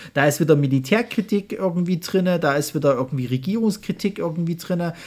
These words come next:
Du hast wieder ein Ex-Militär, du hast, äh, äh, diese Sprühfeuerexplosion, du hast diese Autos, die ständig irgendwie, äh, so umgekippt werden. Äh, du,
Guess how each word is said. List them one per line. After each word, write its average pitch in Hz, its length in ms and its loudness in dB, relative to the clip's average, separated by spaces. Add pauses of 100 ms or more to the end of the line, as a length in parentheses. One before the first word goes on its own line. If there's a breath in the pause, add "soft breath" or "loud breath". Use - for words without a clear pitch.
(120)
Du 139 140 4
hast 143 240 2
wieder 139 140 4
ein 143 80 2
Ex-Militär, 170 1500 0
du 143 180 -2
hast, 131 300 -4
äh, 123 520 0
äh, 120 40 -4 (340 loud breath)
diese 123 220 0
Sprühfeuerexplosion, 175 1300 2
du 156 140 4
hast 135 140 2
diese 143 260 0
Autos, 202 320 2
die 190 100 -2
ständig 180 400 -2
irgendwie, 175 560 0
äh, 160 400 2 (260 loud breath)
so - 180 6
umgekippt 190 680 2
werden. 180 460 2
Äh, 160 380 -2 (140)
du, 139 140 -4